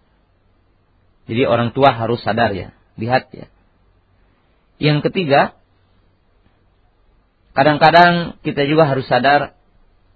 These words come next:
dari sisi yang lain, bahwa ditakutkan apa yang diberikan kepada anak kita sesuatu yang tidak memberikan motivasi anak menjadi baik.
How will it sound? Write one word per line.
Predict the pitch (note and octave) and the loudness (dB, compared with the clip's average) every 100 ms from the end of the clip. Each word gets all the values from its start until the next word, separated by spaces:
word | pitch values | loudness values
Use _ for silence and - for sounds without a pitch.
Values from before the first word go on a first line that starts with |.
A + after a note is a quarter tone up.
| _ | _
dari | B2 B2+ | -6 -6
sisi | B2+ C#3 C3+ | -6 -8 -4
yang | B2+ A#2+ | -2 0
lain, | A#2 C#3 E3+ - _ _ _ _ _ _ _ _ _ _ _ _ _ _ C3 | 2 2 -2 -10 _ _ _ _ _ _ _ _ _ _ _ _ _ _ 0
bahwa | C#3+ | 0
ditakutkan | D3+ E3+ D#3 F#3+ - F3 - | 2 0 0 -4 -2 -2 0
apa | D#3 D#3+ | 0 2
yang | D#3 D3 | 0 -2
diberikan | C3+ D3+ - C#3+ | -2 -2 -2 -4
kepada | C#3 C3+ C3 B2 | -4 -2 0 0
anak | C3 B2+ - | -2 -4 -6
kita | D3 D3+ - | -4 -4 -4
sesuatu | C#3 C#3+ C3+ C3+ E3+ | -8 0 0 0 -4
yang | D#3 D3 - _ | -4 -6 -10 _
tidak | G3 F3+ D3+ | -4 0 0
memberikan | C#3 C3 D3 - C3+ | 0 -2 -4 -6 -6
motivasi | B2+ C#3 C#3 C#3+ - | -6 -8 -4 -4 -4
anak | B2+ B2+ - | -6 -6 -8
menjadi | A#2 A#2+ | -8 -6
baik. | B2 D3 F2+ | -6 -8 -12